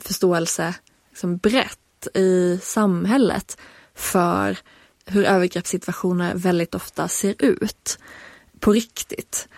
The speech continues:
Jag tror inte, idag skulle jag inte tveka på det sättet som jag gjorde då. Att jag liksom verkligen kände så här, kommer människor, kommer de bli trodda överhuvudtaget?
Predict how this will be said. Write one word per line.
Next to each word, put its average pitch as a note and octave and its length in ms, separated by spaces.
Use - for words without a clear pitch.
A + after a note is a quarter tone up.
Jag G3+ 140
tror B3+ 160
inte, A#3 160
idag A3 400
skulle A#3 300
jag F3+ 340
inte A3+ 540
tveka G#3+ 480
på G#3 100
det E3 180
sättet E3+ 320
som F#3 160
jag F3+ 120
gjorde F3+ 200
då. F#3+ 280
Att - 220
jag F3+ 140
liksom F3 320
verkligen G3+ 400
kände G3+ 240
så G3 100
här, G3 80
kommer F#3 340
människor, F3+ 640
kommer F#3+ 320
de F3 140
bli F3 100
trodda - 500
överhuvudtaget? F#3+ 960